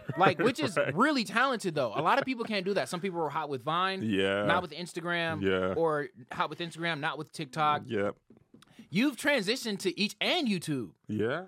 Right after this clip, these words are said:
Speaker 1: Which is like,
Speaker 2: <laughs>
Speaker 1: that's great. 'Cause
Speaker 2: It's
Speaker 1: I'm on,
Speaker 2: right.
Speaker 1: like, three apps. That's it. <laughs> TikTok, Instagram, kinda Twitter. Anything beyond that is like, I don't,
Speaker 2: Yeah.
Speaker 1: I don't do that. It's not my thing. Like, but yeah, like,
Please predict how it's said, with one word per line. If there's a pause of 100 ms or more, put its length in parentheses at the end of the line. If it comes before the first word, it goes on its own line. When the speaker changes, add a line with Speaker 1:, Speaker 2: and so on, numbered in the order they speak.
Speaker 1:
Which
is
like, (640)
Speaker 2:
<laughs> (540)
Speaker 1:
that's
great. (340)
'Cause
Speaker 2:
It's
Speaker 1:
I'm
on,
Speaker 2:
right.
Speaker 1:
like,
three
apps.
That's
it. (340)
<laughs> (440)
TikTok, (300)
Instagram, (520)
kinda
Twitter. (180)
Anything
beyond
that (260)
is
like,
I
don't,
Speaker 2:
Yeah.
Speaker 1:
I
don't
do
that.
It's
not
my
thing.
Like, (560)
but
yeah,
like,